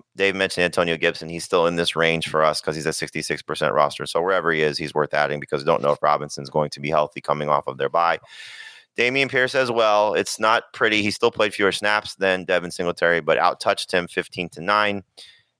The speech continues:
And you know that he could still be the primary running downs guy. So keep an eye on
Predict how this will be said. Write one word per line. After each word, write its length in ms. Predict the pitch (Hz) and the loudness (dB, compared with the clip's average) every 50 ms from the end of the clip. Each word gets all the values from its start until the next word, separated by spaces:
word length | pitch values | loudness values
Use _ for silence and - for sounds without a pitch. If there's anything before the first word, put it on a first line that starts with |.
| _ | _
And 120 | - 82 87 | -6 -4 -2
you 80 | 92 92 | 0 2
know 140 | 92 95 92 | 2 2 4
that 100 | 87 90 | 2 0
he 100 | 98 90 | 0 -2
could 120 | - 90 | -4 -6
still 220 | - - 90 87 85 | -2 2 2 2 2
be 160 | 80 87 85 | 2 -2 -2
the 220 | 78 82 82 82 80 | -2 -2 -2 -2 -4
primary 460 | - - 92 90 87 85 85 80 76 | -2 0 0 0 2 2 2 2 2
running 460 | 76 78 90 101 104 101 95 90 85 67 _ | 0 -2 0 0 2 2 0 -4 -6 -6 _
downs 360 | 85 80 80 78 76 76 - | -2 0 0 0 -2 -4 -2
guy. 320 | - 78 71 69 69 69 | 0 2 2 2 2 0
So 160 | 73 - - 73 | -2 -6 -10 -10
keep 220 | - - 82 - | -10 -12 -12 -4
an 80 | 78 78 | 0 0
eye 160 | 78 80 78 | 2 2 2
on 260 | 76 76 73 73 73 | 0 -2 -4 -6 -10